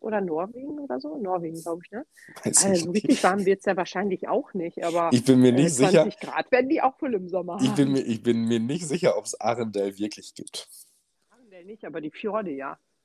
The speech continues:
Speaker 1: Und die Norweger Pferde gibt's auch in echt. Also ich glaube, das soll irgendwo da spielen.
Speaker 2: Meinst du, so die Ecke passt, ja?
Speaker 1: Ja, grob auf jeden Fall.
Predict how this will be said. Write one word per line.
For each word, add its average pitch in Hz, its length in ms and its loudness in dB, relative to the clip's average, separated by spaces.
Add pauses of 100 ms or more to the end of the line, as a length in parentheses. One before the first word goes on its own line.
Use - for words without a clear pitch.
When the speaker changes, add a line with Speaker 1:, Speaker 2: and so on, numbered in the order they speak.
(160)
Speaker 1:
Und 196 220 -2
die 202 80 -4
Norweger 190 500 -2
Pferde 160 300 -12
gibt's 160 200 -12
auch - 180 -10
in 160 100 -8
echt. - 240 -14
Also 165 160 -8
ich - 100 -14
glaube, 208 260 0
das 190 160 -4
soll 190 140 -2
irgendwo 175 300 -2
da 156 260 -4
spielen. 151 600 -8
Speaker 2:
Meinst 107 280 0
du, 107 40 -2
so 107 120 2
die 104 160 2
Ecke 95 220 0
passt, - 360 -2
ja? 85 200 -4 (460)
Speaker 1:
Ja, 160 520 -6
grob 165 320 -2
auf 135 180 -10
jeden 139 240 -6
Fall. - 320 -14